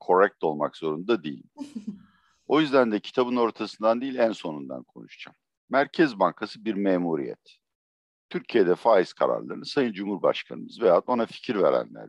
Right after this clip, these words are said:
Speaker 1: veriyor. Dolayısıyla Merkez Bankası sadece "Sayın Cumhurbaşkanım acaba ne ister?" diye düşünerek rapor yazıyor. Onları da kesinlikle suçlamıyorum. Bugün ben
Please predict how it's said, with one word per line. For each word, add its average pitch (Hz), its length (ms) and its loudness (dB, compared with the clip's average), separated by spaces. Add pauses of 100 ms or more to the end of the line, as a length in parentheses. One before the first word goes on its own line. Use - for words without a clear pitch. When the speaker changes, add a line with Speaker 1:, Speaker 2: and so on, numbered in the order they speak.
Speaker 1:
veriyor. - 260 -20 (920)
Dolayısıyla 135 680 2 (600)
Merkez 120 500 0
Bankası 98 500 -6
sadece 101 600 2 (1160)
"Sayın 147 320 -2
Cumhurbaşkanım 113 720 0
acaba 101 320 0
ne 123 160 0
ister?" 92 400 0
diye 90 200 -6
düşünerek 92 520 -4 (600)
rapor 90 300 -2
yazıyor. 58 400 -12
Onları 143 360 -2
da - 80 2
kesinlikle - 580 -6
suçlamıyorum. - 680 -10
Bugün 104 280 -8
ben 92 180 4